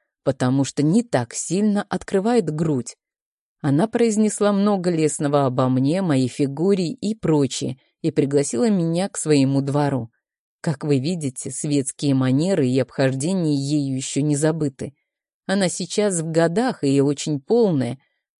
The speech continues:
но сохранила следы красоты.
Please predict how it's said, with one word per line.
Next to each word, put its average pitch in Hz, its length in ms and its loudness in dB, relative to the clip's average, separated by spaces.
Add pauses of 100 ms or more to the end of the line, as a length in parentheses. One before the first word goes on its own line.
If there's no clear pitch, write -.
но 226 160 2
сохранила 226 720 0
следы 151 480 0
красоты. 143 720 -2